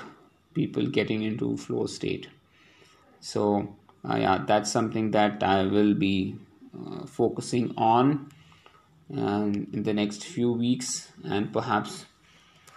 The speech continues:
I might, uh, get to a proper workable solution, you know, that can work for everyone. So, let's see. Well, uh,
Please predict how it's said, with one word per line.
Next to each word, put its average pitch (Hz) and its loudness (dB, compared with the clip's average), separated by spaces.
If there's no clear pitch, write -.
I 113 0
might, 113 4
uh, - -6
get 113 2
to 110 0
a 107 0
proper 117 4
workable 156 4
solution, 117 -2
you 127 -8
know, 104 -2
that - -6
can 110 0
work 110 4
for 110 2
everyone. 104 2
So, - -2
let's - 2
see. 143 2
Well, 202 4
uh, 170 4